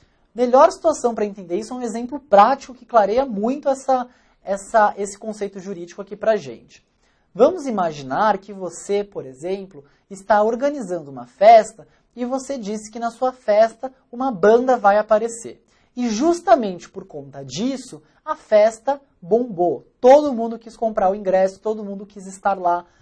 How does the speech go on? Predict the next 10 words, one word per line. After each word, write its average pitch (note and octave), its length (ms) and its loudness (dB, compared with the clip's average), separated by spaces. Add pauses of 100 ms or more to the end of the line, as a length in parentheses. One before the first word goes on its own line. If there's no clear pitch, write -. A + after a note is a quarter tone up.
(200)
A, F3+ 140 -4
o F3 120 -8
valor G#3 480 6
disparou, F#3+ 640 2
primeiro, G3 460 -6
segundo, F#3+ 380 -14
terceiro, F#3+ 360 -10
quarto, G3 340 2
quinto C#4+ 280 -8
lote. C3+ 480 -4